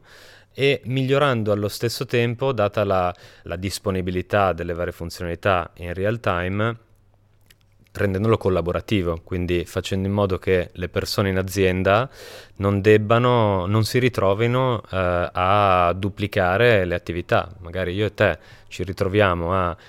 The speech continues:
gestire un ordine o a validare un ordine semplicemente perché non abbiamo uno strumento per parlarci.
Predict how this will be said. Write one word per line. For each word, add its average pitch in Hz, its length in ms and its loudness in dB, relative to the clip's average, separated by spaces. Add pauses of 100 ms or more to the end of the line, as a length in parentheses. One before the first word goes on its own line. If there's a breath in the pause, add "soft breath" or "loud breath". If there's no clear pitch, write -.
(100)
gestire 101 460 -2
un 98 140 2
ordine 92 420 2
o 87 340 -6
a 92 60 -6
validare 98 420 0
un 101 120 0
ordine 90 420 -2
semplicemente 92 680 -6
perché 95 220 -4
non 90 140 -4
abbiamo 87 280 -2
uno 90 100 -6
strumento 95 600 -4
per 87 300 -2
parlarci. 85 800 -2